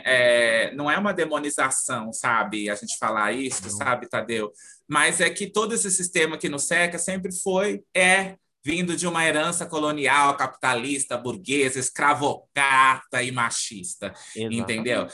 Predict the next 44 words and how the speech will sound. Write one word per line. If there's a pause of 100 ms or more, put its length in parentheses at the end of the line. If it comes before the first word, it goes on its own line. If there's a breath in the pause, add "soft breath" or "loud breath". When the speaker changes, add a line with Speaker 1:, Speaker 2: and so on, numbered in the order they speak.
(200 loud breath)
Speaker 1:
Então,
assim,
tudo
isso
repercute
aqui
dentro
também
da
nossa
comunidade,
Speaker 2:
Oh!
Speaker 1:
né?
Por
que
não? (400 loud breath)
Então,
é, (100)
é,
é,
a
gente
vem,
né,
nesse
enfrentamento
total (460 loud breath)
pra
poder.
E
é
tão
bacana
quando,
né,
igual
você,
você
é
um
cara,
alguém
que
super